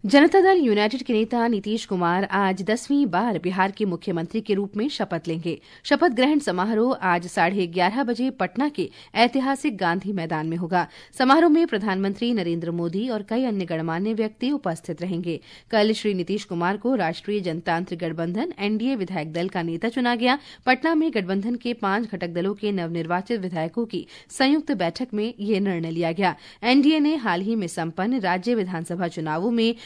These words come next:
दो सौ तैंतालीस में से दो सौ दो सीटें जीतकर बड़ी जीत हासिल की है। इससे पहले भारतीय जनता पार्टी नेता सम्राट चौधरी को पार्टी विधायक दल का नेता और विजय सिन्हा को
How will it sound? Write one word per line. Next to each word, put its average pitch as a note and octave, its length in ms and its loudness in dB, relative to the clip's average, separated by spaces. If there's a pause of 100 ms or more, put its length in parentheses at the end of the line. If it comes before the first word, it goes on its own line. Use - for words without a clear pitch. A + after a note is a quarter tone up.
(160)
दो C4+ 120 4
सौ C#4+ 180 2
तैंतालीस G#3 540 -2
में F3 100 -2
से F#3 240 -2
दो F#3 180 -2
सौ G#3 160 -4
दो G#3 240 0
सीटें G3 340 -4
जीतकर E3+ 420 -4 (240)
बड़ी C#4+ 260 4
जीत A3 300 -2
हासिल E3 380 -6
की E3+ 180 -6
है। F#3 200 -2 (260)
इससे C#4+ 240 2
पहले C4+ 360 2
भारतीय G3 380 -2
जनता F3 240 -2
पार्टी E3+ 340 0
नेता E3+ 340 -2
सम्राट F3 440 -2
चौधरी E3+ 340 -2
को A#3+ 260 2 (240)
पार्टी C#4+ 300 4
विधायक F#3+ 380 -2
दल F#3 160 0
का F3 120 -4
नेता E3+ 320 -2
और A3+ 220 -2
विजय F#3 240 -2
सिन्हा F#3+ 340 -2
को F#3 220 -6